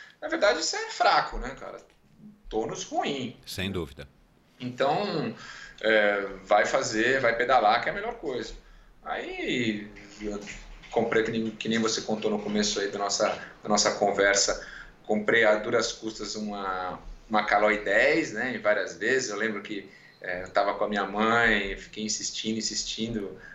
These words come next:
Speaker 1: Meu pai foi funcionário do Banco do Brasil, tinha aquela cooperativa dos funcionários do Banco do Brasil. Aí eu vi aquela Caloi dez brilhando, branca, escrito em, em azul.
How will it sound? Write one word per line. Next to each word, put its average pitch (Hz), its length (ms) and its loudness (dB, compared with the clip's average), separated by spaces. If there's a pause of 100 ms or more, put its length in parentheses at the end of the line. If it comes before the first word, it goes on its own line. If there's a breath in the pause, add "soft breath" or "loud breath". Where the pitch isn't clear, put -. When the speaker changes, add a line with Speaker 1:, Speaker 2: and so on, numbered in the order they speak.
(120)
Speaker 1:
Meu 101 120 -4
pai 104 300 4
foi 98 200 -6
funcionário 101 400 0
do - 60 -8
Banco 104 180 -6
do 104 80 -12
Brasil, 98 320 -2
tinha 95 140 -4
aquela 92 160 -2
cooperativa 127 640 2
dos 110 120 -2
funcionários 120 420 0
do - 40 -6
Banco 123 240 -2
do - 60 -8
Brasil. 101 460 2
Aí 95 60 -2
eu 110 120 -2
vi 110 140 -4
aquela 113 240 -2
Caloi 113 440 2
dez 113 340 4
brilhando, 117 800 0 (360 loud breath)
branca, 135 600 2
escrito 120 520 -8
em, 107 240 -12 (640 soft breath)
em 107 240 -10
azul. 117 720 -4